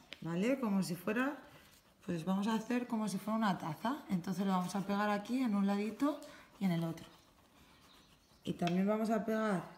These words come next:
esto que hemos hecho anteriormente aquí en la parte de arriba. Así que voy a ello. Pues mirad, ya le he pegado el símbolo de Superman y el asa.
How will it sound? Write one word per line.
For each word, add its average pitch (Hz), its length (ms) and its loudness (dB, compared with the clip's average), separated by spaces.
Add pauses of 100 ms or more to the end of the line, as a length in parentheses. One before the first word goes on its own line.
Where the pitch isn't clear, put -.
(200)
esto 208 340 -2
que 220 80 -4
hemos 214 200 0
hecho 214 180 -2
anteriormente 208 760 2
aquí 185 360 0
en 175 80 0
la 175 100 -2
parte 185 280 -2
de 190 60 2
arriba. 165 480 -4 (600)
Así 170 260 -4
que 180 140 -4
voy 185 160 0
a 175 120 -4
ello. 156 200 -6 (1500)
Pues 180 160 2
mirad, 185 460 4 (480)
ya 180 140 0
le 175 80 2
he - 20 -2
pegado 190 500 4
el 190 80 2
símbolo 196 380 2
de 196 120 0
Superman 214 600 2 (720)
y 196 160 2
el 180 100 4
asa. 180 300 -2